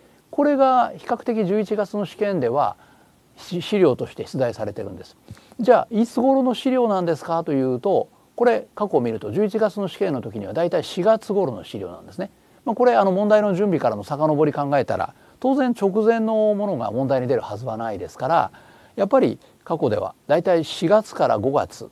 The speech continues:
まあ、このあたりのですね、公表資料が十一月の試験に使われる。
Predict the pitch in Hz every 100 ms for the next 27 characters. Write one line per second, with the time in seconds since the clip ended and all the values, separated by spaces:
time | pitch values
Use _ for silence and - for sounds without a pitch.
0 | - 165 160 233 262 285 294 160 110 92
1 | - 139 117 104 170 160 170 160 - 175
2 | 151 135 214 175 107 135 131 135 120 127
3 | - - 110 90 - - 104 98 87